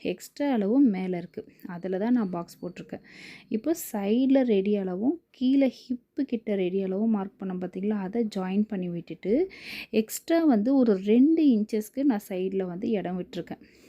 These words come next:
இப்போது ரேண்டமா நம்ம மார்க் பண்ணோம் பார்த்தீங்களா நெக்கு,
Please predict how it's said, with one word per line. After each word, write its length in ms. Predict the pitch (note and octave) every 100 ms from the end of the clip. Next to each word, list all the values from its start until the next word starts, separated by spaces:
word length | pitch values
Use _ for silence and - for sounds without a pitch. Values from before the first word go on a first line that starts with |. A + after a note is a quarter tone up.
| -
இப்போது 400 | F#3+ - A#3 C4
ரேண்டமா 640 | G3 F#3+ G#3+ A#3+ A#3+ A#3+ C4+
நம்ம 280 | B3 G3 F3 F3 E3
மார்க் 360 | F3+ F#3 G#3 -
பண்ணோம் 260 | G3 F#3 F#3
பார்த்தீங்களா 480 | F3+ F3+ F3 F3+ F3+ _ _ _ _ _ _ _ - -
நெக்கு, 380 | G3+ G3 -